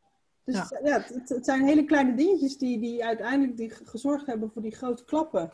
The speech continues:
Speaker 1: En me ook
Speaker 2: Nou, ik
Speaker 1: bewust
Speaker 2: denk
Speaker 1: hebben
Speaker 2: dat is
Speaker 1: gemaakt
Speaker 2: ook een
Speaker 1: van
Speaker 2: belangrijk inzicht, ja. Het
Speaker 1: Ja,
Speaker 2: gaat dus niet om de, om de,
Speaker 1: eh, heel bewust
Speaker 2: het gaat dus niet om de
Speaker 1: hebben
Speaker 2: grootste dingen.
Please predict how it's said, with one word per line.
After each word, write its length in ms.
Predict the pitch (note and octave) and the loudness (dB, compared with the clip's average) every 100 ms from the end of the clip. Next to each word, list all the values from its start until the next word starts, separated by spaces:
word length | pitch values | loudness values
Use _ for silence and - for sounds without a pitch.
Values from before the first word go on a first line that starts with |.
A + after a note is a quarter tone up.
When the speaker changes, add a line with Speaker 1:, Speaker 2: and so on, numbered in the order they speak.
| _ _ _ _ _ _ _ _ _ - | _ _ _ _ _ _ _ _ _ -2
Speaker 1:
En 140 | A#3+ | 0
me 60 | C4 | 2
ook 140 | B3 | 2
Speaker 2:
Nou, 140 | A#3 G3 | 4 4
ik 140 | G3 | 4
Speaker 1:
bewust 20 | |
Speaker 2:
denk 20 | A#3 | 2
Speaker 1:
hebben 160 | B3+ | 0
Speaker 2:
dat 100 | C4 | 0
is 80 | - | -2
Speaker 1:
gemaakt 260 | B3 A#3+ C4 | 2 2 2
Speaker 2:
ook 100 | C#4+ | -2
een 80 | B3+ | -6
Speaker 1:
van 220 | A3+ A3 A3+ | -6 -6 -2
Speaker 2:
belangrijk 400 | A#3+ A#3 A3 G#3+ | 0 2 2 0
inzicht, 520 | A#3+ A#3+ F#3+ F#3 - | -2 -2 -2 -4 -4
ja. 280 | F#3+ E3+ F3 _ _ _ _ | -8 -8 -8 _ _ _ _
Het 120 | - | -6
Speaker 1:
Ja, 60 | A#3+ | 2
Speaker 2:
gaat 180 | C4 C4+ | 2 2
dus 100 | A3 | -2
niet 180 | A#3 A3 | -2 -4
om 100 | G#3 | -8
de, 160 | G#3+ A3 | -4 0
om 140 | G#3 | 0
de, 120 | G#3 | 2
Speaker 1:
eh, 100 | G3+ C4 D4 | 0 0 -4
heel 160 | D#4+ | -6
bewust 200 | C4 B3+ E4 | -2 2 2
Speaker 2:
het 0 | - | 2
gaat 60 | |
dus 100 | B3 | 0
niet 40 | C4 | 0
om 60 | G3+ | 0
de 60 | G3 | -2
Speaker 1:
hebben 20 | |
Speaker 2:
grootste 360 | F#3 F#3+ F#3 F#3 | 0 2 2 0
dingen. 400 | E3+ F3 F#3 | 0 2 0